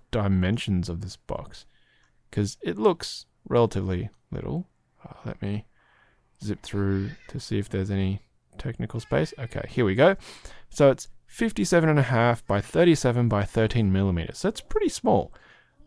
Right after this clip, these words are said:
I mean, that's, like, two and a bit inches by an inch and a half by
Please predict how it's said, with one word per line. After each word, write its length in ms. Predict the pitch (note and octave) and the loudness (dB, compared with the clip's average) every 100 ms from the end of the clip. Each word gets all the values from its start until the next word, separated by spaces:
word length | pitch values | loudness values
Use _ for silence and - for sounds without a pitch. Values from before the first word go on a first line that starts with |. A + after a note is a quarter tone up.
| - | -4
I 80 | C#3+ | 0
mean, 260 | C#3 C3+ A#2+ _ _ _ _ | 2 2 -2 _ _ _ _
that's, 520 | D#3 D3 - - - - | -2 0 -2 -4 -8 -4
like, 260 | C#3+ C#3+ - | -2 -2 -2
two 320 | - D#3+ E3 | 2 4 4
and 120 | C3+ | 2
a 40 | |
bit 220 | B2 B2 - | 2 0 -2
inches 560 | B2 - A2 G#2+ - _ _ _ | -4 0 0 0 -6 _ _ _
by 520 | - G#2+ G#2+ G#2+ G#2 - _ - | 2 4 6 4 2 -2 _ -6
an 100 | A2+ | 0
inch 200 | G#2+ - | 0 2
and 100 | G#2 | 0
a 80 | F#2+ | 0
half 520 | A#2 A#2 A2+ G#2+ - - _ _ - | 2 2 2 0 -10 -20 _ _ -6
by 440 | A2 G2 G2 C3+ | 2 4 4 2